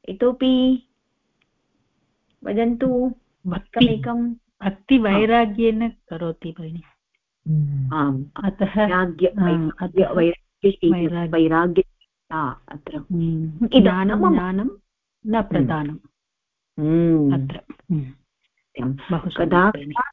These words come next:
Speaker 1: यत् भवति, ज्ञानेन मनसि अहङ्कार वा गर्वभावना वा दम्भभावनायाः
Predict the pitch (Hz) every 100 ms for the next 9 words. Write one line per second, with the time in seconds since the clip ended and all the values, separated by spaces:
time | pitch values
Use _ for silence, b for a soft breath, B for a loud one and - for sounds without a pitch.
0 | - - _ 160 156 - 196 190 190 175
1 | 185 220 254 262 277 - - 190 202 _
2 | _ 180 170 190 196 214 190 180 - 180
3 | 175 175 196 196 190 175 170 165 165 160
4 | 165 170 220 208 185 180 165 165 151 151
5 | 165 185 196 254